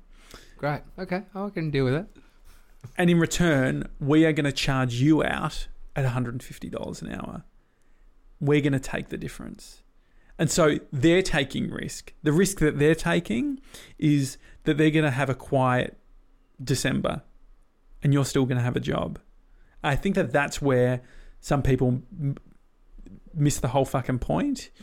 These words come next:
Speaker 1: Mm.
Speaker 2: because they see this entrepreneur, in-, uh, freelance, all this sort of thing. They see it as an opportunity, but what they, uh,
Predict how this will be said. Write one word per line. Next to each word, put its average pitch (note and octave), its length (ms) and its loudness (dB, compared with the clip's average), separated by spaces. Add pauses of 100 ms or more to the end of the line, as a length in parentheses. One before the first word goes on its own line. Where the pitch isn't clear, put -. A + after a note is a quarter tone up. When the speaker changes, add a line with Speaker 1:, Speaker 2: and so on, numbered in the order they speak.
Speaker 1:
Mm. B2+ 220 -4
Speaker 2:
because D3 240 2
they C#3+ 180 4
see - 580 2
this C#3+ 200 2
entrepreneur, C#3 720 2
in-, D3+ 360 -2
uh, D3 120 4
freelance, C3+ 600 0
all C#3 100 4
this C3 120 2
sort C#3 160 0
of - 60 -14
thing. C#3 140 2
They B2+ 100 4
see D3+ 200 2
it C#3+ 80 2
as B2+ 80 2
an B2+ 60 2
opportunity, F#3+ 760 0 (1000)
but D3 100 2
what C#3+ 220 2
they, B2+ 460 2 (520)
uh, C#3+ 340 -2